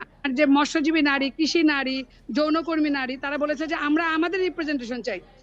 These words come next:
এই কারোর বউ, কারোর মেয়ে, এদেরকে আর মে-, আমি সংসদ সদস্য দেখতে চাই না। তো যখন কিনা আমরা শুনলাম যে আমাদের ক-, এ, স-, কমিশনের, আহ,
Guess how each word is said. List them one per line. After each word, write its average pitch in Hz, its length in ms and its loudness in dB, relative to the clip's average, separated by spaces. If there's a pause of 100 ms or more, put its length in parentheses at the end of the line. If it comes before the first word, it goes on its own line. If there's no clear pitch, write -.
(120)
এই 254 120 2
কারোর 302 280 0
বউ, 294 260 2
কারোর 294 300 -2
মেয়ে, 302 240 0
এদেরকে 294 360 -4
আর 311 100 -4
মে-, 294 180 -2
আমি 269 240 -4
সংসদ 262 280 -6
সদস্য 247 260 -4
দেখতে 285 240 -2
চাই 233 180 0
না। 196 100 -2 (360)
তো 277 120 4
যখন 277 300 0
কিনা 330 180 2
আমরা 320 160 2
শুনলাম 320 400 0
যে 277 60 -2
আমাদের 277 300 -2
ক-, 294 240 -6
এ, 277 220 -2
স-, 277 100 -8 (220)
কমিশনের, 302 500 -2 (300)
আহ, 262 400 -2